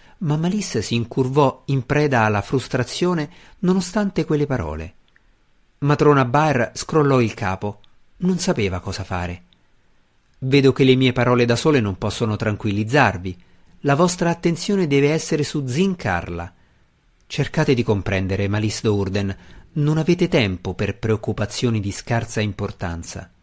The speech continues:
"Restano comunque", disse Malice. "Allora io vi porrò fine", propose matrona Baer. "Tornate alla vostra casa ora,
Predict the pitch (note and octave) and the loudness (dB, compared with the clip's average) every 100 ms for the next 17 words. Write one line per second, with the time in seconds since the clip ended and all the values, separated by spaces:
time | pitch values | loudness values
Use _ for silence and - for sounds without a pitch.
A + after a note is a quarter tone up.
0 | _ _ _ _ _ _ _ _ _ - | _ _ _ _ _ _ _ _ _ -2
1 | B2 A#2 A#2+ A2 A2 B2+ C#3 F#2 - E2+ | 0 0 0 0 2 4 4 2 -6 -10
2 | F2 _ _ A2 G2 - F#2+ F#2 F#2 - | -12 _ _ -6 -4 -2 -2 -2 -4 -6
3 | - - - _ _ _ - _ _ - | -8 -12 -16 _ _ _ -20 _ _ 0
4 | D#3+ F#3 E3+ C#3+ D3 C#3 B2 A#2 A#2 G#2 | 4 6 6 6 6 6 4 4 2 2
5 | G#2+ - - F2+ F2 F2 - _ _ - | 0 -2 -4 -4 -4 -6 -12 _ _ -4
6 | A2+ A2+ - A2 G2+ G#2+ G2 F2+ F2+ E2+ | -2 -2 -2 -2 -2 -2 -4 -4 -4 -4
7 | E2+ F2+ - - _ _ _ _ E3 D#3 | -6 -10 -12 -20 _ _ _ _ 2 4
8 | F#3 F#3+ D#3 C3+ D3 - C3 A2+ G2 - | 4 2 2 4 2 0 0 2 0 0
9 | G#2 G2 F#2+ G2 | 0 0 -2 -6